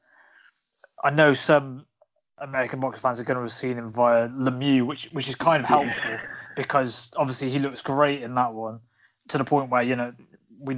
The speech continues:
Speaker 1: we said before, didn't we, Rogan and Shaw were talking about him on a podcast. I, it sounds
Speaker 2: Yeah.
Speaker 1: stupid, but things like that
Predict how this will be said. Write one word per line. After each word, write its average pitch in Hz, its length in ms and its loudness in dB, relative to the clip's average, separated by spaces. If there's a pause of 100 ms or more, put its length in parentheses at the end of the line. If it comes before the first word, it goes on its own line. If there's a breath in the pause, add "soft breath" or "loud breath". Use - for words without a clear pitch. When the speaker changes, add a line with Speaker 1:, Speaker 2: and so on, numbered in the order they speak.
(120)
Speaker 1:
we 135 100 0
said 131 180 0
before, 135 220 -2
didn't 131 140 -2
we, 117 220 -6
Rogan 135 460 4
and 120 140 0
Shaw 139 220 6
were 120 140 2
talking 127 240 2
about 127 160 4
him 120 80 -2
on 117 80 2
a 110 40 -4
podcast. - 600 -2
I, 170 40 -4 (180)
it 123 200 6
sounds 110 180 8
Speaker 2:
Yeah. 101 40 2
Speaker 1:
stupid, 135 300 0
but 139 140 -4
things 160 240 2
like 139 140 4
that 127 280 2